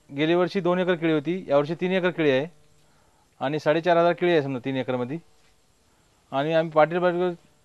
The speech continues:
तंत्रज्ञान वापरलेलं आहे. आम्ही प-, पहिलं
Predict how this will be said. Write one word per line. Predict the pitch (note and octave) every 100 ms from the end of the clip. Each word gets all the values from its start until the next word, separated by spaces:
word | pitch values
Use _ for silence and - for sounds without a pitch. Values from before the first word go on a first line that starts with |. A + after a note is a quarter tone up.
| -
तंत्रज्ञान | D#3+ E3+ E3+
वापरलेलं | E3 D#3+ F3 D#3+ C#3
आहे. | E3 - _ _ _ _ _ _ _ _ _ _ _
आम्ही | C3+ D#3 E3 -
प-, | E3 D#3+ D3+
पहिलं | E3 E3 F3+ F3+